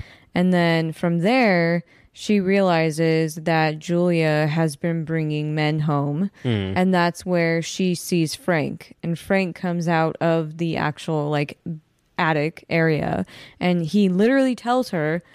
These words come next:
Speaker 1: "Come to daddy," like, in a creepy way. And so she freaks out. She grabs the, the cube,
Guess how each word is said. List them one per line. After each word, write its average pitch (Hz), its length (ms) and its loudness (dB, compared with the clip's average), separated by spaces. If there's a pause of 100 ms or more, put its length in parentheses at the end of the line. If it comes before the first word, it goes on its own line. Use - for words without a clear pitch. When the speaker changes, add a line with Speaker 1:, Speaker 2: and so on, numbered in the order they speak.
(280)
Speaker 1:
"Come 185 320 2
to 175 120 -4
daddy," 156 580 -4 (320)
like, 180 360 -6
in 185 180 0
a 180 80 2
creepy 190 460 0
way. 151 400 -2 (600)
And 190 200 0
so 180 240 2
she 165 160 -10
freaks 220 340 0
out. 180 280 2
She - 120 -10
grabs 185 460 0
the, 185 320 -2 (180)
the 196 100 -2
cube, 156 600 -2